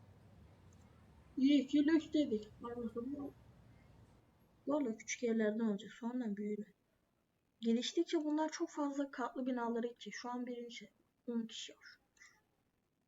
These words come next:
Onda on. Doluymuş. İkide sıfır.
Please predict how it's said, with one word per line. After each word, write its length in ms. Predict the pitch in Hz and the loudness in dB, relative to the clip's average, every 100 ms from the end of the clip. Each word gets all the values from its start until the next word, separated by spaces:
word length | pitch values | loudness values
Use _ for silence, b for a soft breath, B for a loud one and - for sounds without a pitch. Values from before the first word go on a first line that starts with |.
| - | -6
Onda 280 | 220 214 226 | 0 2 2
on. 300 | 226 220 196 - _ | 0 -2 -4 -8 _
Doluymuş. 640 | 202 208 233 202 - - _ _ _ _ _ _ _ _ _ - | -2 0 -2 -2 -8 -20 _ _ _ _ _ _ _ _ _ -6
İkide 320 | 214 226 214 | -2 2 2
sıfır. 340 | 220 233 208 | 2 -6 -8